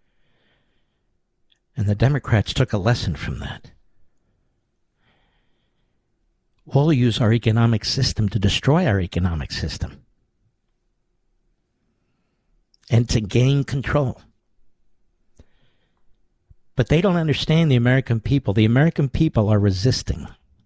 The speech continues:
The American people are saying,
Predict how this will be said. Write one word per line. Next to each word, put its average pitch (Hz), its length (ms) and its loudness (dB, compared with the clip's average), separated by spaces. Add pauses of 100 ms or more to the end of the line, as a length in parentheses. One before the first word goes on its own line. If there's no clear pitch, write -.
(1600)
The 123 120 4
American 156 420 2
people 131 320 0
are 120 60 4
saying, 117 380 0